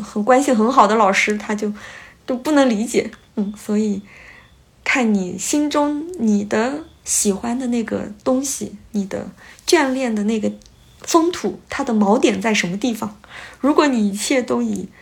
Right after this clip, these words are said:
啊，京都啊，或者京都的樱花、奈良的取水节，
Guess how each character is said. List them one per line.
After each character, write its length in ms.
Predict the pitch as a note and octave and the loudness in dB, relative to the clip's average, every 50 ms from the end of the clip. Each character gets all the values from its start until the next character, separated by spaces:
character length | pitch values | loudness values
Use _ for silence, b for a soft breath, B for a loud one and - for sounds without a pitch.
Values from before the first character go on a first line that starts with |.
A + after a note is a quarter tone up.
| B B B B B B | B B B B B B
啊， 160 | A3 G#3 G3+ G3 | -8 -6 -6 -6
京 200 | - A#3 A#3+ A#3+ | -2 0 0 0
都 200 | A#3+ A#3+ A3+ A#3 | 0 0 -2 -2
啊， 360 | B3 A#3 A3 G#3 - - G#3 | -2 -2 -2 -4 -4 -6 -8
或 160 | G#3 - A3 G#3 | -6 -6 -6 -4
者 200 | G#3+ A3+ - G#3 | -4 -6 -8 -8
京 200 | - - A#3 A#3 | -4 -2 -2 -2
都 120 | A#3 B3+ A#3+ A3 | -2 -2 -2 -2
的 240 | G#3+ G3+ G3+ G#3+ - - - - | -2 -2 -4 -6 -10 -16 -6 -4
樱 240 | B3+ B3 B3+ C4 | -2 -2 -2 -4
花、 500 | C4 - C4+ C4 B3+ B3+ B3+ B3 B3 B3+ C4 C#4 | -4 -4 -4 -4 -4 -4 -6 -6 -8 -10 -6 -2
奈 200 | D4 C#4+ B3+ A#3+ | 0 0 2 2
良 300 | A3 G#3 G3+ G#3 G#3+ A3 | 0 0 0 -2 -2 -2
的 220 | A#3 A3 G#3 G#3+ | -2 -2 -2 0
取 280 | G#3 - - G#3+ A3+ B3+ | 0 0 2 2 2 2
水 240 | - C4+ A3+ G#3 | 2 2 2 2
节， 460 | G3 G3 G3+ F#3+ F#3+ G#3 G#3 A3+ A#3 | 0 -2 -2 -2 -2 -2 -2 -4 -8